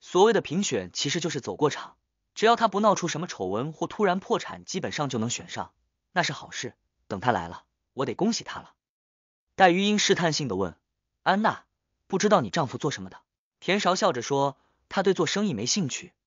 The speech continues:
只对查案破案有兴趣，有时候为了查案子，一两个月都不回家的。从入行到现在，抓了很多穷凶极恶的犯人，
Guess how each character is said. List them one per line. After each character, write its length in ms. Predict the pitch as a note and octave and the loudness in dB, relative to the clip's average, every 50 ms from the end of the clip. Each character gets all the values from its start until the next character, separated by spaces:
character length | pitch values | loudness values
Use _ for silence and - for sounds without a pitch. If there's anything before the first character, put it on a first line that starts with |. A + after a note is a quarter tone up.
| _ _ _ _ _ | _ _ _ _ _
只 140 | - - D#3+ | -8 -2 2
对 100 | F#3 G#3 | 2 2
查 200 | - - D3 D#3+ | 2 4 4 4
案 120 | F#3 F#3 | 4 4
破 180 | F#3 - - G3+ | 2 0 0 2
案 120 | F#3 D#3+ | 2 0
有 120 | B2 F2+ E2+ | -2 -4 -4
兴 200 | - - E3+ C#3+ | -4 -4 -4 -4
趣， 260 | - - G2+ F2+ - _ | -4 -6 -6 -8 -10 _
有 120 | - F2+ | -12 -10
时 140 | E2+ - B2+ | -8 -8 -6
候 120 | A#2 D3+ D#3 | -2 0 0
为 80 | D#3+ C#3 | 0 0
了 80 | F#2+ | -2
查 180 | - - - G#2+ | -4 -6 -6 -6
案 160 | C3 C#3+ A#2 | -6 -6 -8
子， 140 | - - - _ _ _ _ _ _ _ _ _ _ _ _ _ _ _ _ | -10 -16 -20 _ _ _ _ _ _ _ _ _ _ _ _ _ _ _ _
一 140 | - C4+ B3 | -2 2 4
两 160 | F#3+ C#3+ C3+ | 6 6 6
个 100 | D3+ F#3+ | 4 2
月 160 | G#3 G#3+ G3 | 2 4 2
都 140 | D#3+ F#3 F#3 | 2 2 0
不 100 | E3+ D#3+ | -2 -2
回 160 | C3+ - A#2+ | -2 -2 0
家 140 | A#2 C#3 C3+ | 2 2 2
的。 180 | B2 A#2 G2 F#2+ | 2 2 0 0
从 240 | - - - D#3 F#3 | -4 -8 -8 -4 0
入 140 | G#3 G3+ | 0 0
行 160 | - - A#2 C#3 | 0 0 0 0
到 100 | D3+ D3 | 0 0
现 220 | - - D#3 C3+ | 0 -2 -4 -2
在， 180 | D#3+ D3 A#2+ A2+ | -2 -2 -2 -2
抓 240 | - - - D3 | -4 -2 -2 0
了 80 | D3+ C3 | 0 -2
很 180 | - - F#2 F#2 | -4 -8 -8 -4
多 140 | G#2 C3 | -4 -4
穷 220 | C3 - - C3 C#3+ | -2 -2 -2 -2 -2
凶 160 | - G3 F#3 | 0 -2 -2
极 160 | - - B2+ | -2 -2 -2
恶 80 | E3 D#3 | -2 -2
的 80 | B2 | -2
犯 200 | - - B2+ G2+ | -2 -4 -6 -6
人， 220 | F#2 F2 E2+ F2 | -6 -10 -12 -14